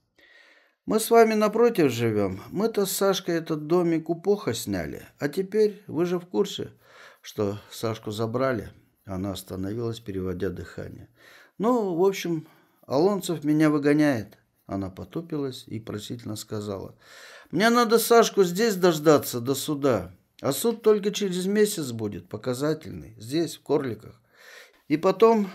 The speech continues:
совсем просящим голосом продолжила: «Все от меня шарахаются. Вот к вам пойти посоветовали. Ребята, пустите пожить до суда».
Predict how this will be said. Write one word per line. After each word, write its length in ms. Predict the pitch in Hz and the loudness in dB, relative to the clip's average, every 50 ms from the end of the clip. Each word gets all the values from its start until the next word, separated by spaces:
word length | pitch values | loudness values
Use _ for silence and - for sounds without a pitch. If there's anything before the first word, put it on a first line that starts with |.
| - - | -12 -14
совсем 460 | - - 143 151 147 - 214 208 190 | -4 0 0 0 2 2 2 2 2
просящим 640 | 170 156 151 135 - 156 156 156 - - 139 127 120 | 2 0 0 0 2 2 2 2 0 -2 -2 -2 0
голосом 460 | 123 127 127 123 113 117 - 107 101 | 2 2 2 2 0 -4 -6 -8 -6
продолжила: 760 | 107 107 104 101 104 101 98 95 90 92 90 85 92 - - _ _ _ _ _ - - _ _ _ _ _ _ _ _ _ | -4 -6 -4 -2 0 0 0 -2 -4 -8 -10 -12 -12 -14 -16 _ _ _ _ _ -20 -20 _ _ _ _ _ _ _ _ _
«Все 240 | - - 247 254 | -4 4 8 8
от 120 | 247 233 208 | 8 8 6
меня 260 | 196 185 180 175 165 | 4 4 6 6 6
шарахаются. 840 | 160 - 156 151 147 143 127 - - 117 104 98 95 - - - 95 90 - - | 6 4 4 6 6 4 4 2 0 -4 -4 -4 -6 -8 -12 -12 -14 -16 -12 0
Вот 260 | 143 180 226 226 226 | 4 6 6 6 4
к 80 | - | 2
вам 220 | 180 202 208 202 175 | 2 4 4 2 2
пойти 300 | - 139 127 123 - - | 0 0 0 -2 -4 -8
посоветовали. 840 | - - 98 - - 101 92 90 85 82 - - 69 - 67 65 71 76 - _ | -10 -10 -10 -8 -8 -8 -6 -6 -8 -10 -12 -14 -14 -14 -14 -16 -18 -20 -20 _
Ребята, 500 | - 127 170 180 202 214 180 - - 98 | -4 -2 2 4 4 4 2 2 -2 -8
пустите 560 | - - - 190 202 - - 262 233 - 175 | -10 -6 -6 -4 -4 -4 -4 -6 -4 -4 -4
пожить 420 | - - 117 107 107 107 98 90 | -4 -2 -4 -4 -2 -4 -6 -6
до 60 | 90 87 | -8 -10
суда». 440 | - - 90 78 78 78 - - | -12 -12 -12 -14 -14 -14 -16 -18